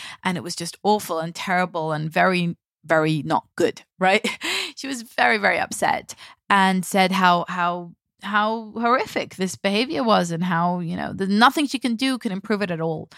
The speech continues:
And I asked her, "Can you describe how it was a year ago?" And it turned out that a year ago, it had been far worse. A year ago, he was biting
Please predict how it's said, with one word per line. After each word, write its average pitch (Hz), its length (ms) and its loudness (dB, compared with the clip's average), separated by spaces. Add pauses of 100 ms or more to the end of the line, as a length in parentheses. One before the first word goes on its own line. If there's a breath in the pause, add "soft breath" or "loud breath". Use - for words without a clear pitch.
(480 loud breath)
And 220 80 6
I 220 40 8
asked 247 280 4
her, 202 280 2 (460)
"Can 269 200 -2
you 330 80 -2
describe 233 640 0
how 202 200 2
it 147 60 -6
was 180 180 -4
a 170 60 -6
year 185 300 -2
ago?" - 280 -10 (880)
And 220 120 6
it 208 60 -2
turned 370 320 2
out - 280 -2
that 175 180 -2
a 185 60 -2
year 226 240 4
ago, 175 280 2
it - 60 -4
had 170 240 -4
been 175 140 -2
far 175 720 4 (200)
worse. - 480 -4 (460 soft breath)
A 214 60 2
year 320 280 4
ago, 175 460 2
he - 220 -8
was 247 180 0
biting 165 680 -2